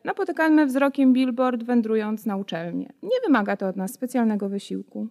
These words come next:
Nikt nas nie sprawdza, czy sobie tą informację przyswoiliśmy. Czyli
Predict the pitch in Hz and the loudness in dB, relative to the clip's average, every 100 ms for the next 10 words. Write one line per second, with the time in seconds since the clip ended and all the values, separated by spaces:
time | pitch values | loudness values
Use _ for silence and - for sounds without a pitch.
0 | - 262 269 320 339 359 339 311 - 208 | 2 2 2 -2 -6 -6 -6 -6 -6 -6
1 | 196 196 220 233 - 415 285 226 185 190 | -6 -10 -12 -12 -8 -4 -2 -2 -4 -6
2 | 185 180 180 196 196 - 202 190 196 - | -8 -12 -12 -14 -14 -14 -12 -12 -12 -16
3 | - 202 - 247 269 294 | -18 -12 -4 2 4 4